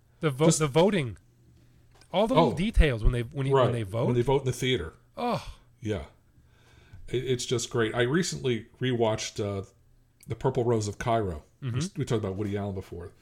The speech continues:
Speaker 1: Right.
Speaker 2: We talked about Radio Days. But The Purple Rose of Cairo, Cairo has the same color palette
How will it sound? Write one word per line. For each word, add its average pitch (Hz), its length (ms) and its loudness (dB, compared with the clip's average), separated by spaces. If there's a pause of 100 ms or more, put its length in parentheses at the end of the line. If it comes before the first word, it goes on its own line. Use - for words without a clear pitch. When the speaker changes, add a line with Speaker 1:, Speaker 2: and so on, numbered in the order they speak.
(120)
Speaker 1:
Right. 101 180 -12
Speaker 2:
We 107 60 -10
talked 123 180 -2
about 98 160 -2
Radio 107 320 0
Days. 87 340 -12 (520)
But - 160 4
The - 80 2
Purple 202 260 6
Rose 147 220 6
of 117 80 -4
Cairo, 147 400 2
Cairo 127 420 0
has 110 280 -4
the 107 100 -6
same 120 560 -4 (880)
color 143 300 4
palette 85 440 -6